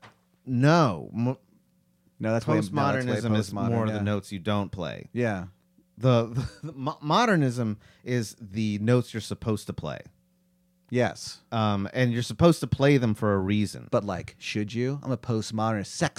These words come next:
Speaker 2: saxophonist,
Speaker 1: <laughs>
Speaker 2: and I love
Speaker 1: I'm a postmodernist.
Speaker 2: heroin.
Speaker 1: I'm a postmodernist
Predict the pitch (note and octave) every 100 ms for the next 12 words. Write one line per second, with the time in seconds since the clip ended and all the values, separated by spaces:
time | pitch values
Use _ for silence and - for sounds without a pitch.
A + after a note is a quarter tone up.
0 | - - - C3+ B2 G#2+ F#2 - - -
1 | C#3 - C#3+ E3+ G3 F3+ E3 E3 F#3+ F3
2 | D3+ C3 A#2 C3 A2+ - B3 B3 B3+ A#3
3 | A3+ A3 F#3+ - A3 G#3 F3+ C3+ G#2 F2+
4 | D#3 D#3 D3 D3 F#3 F3 C#3 C3+ C#3+ C#3+
5 | D3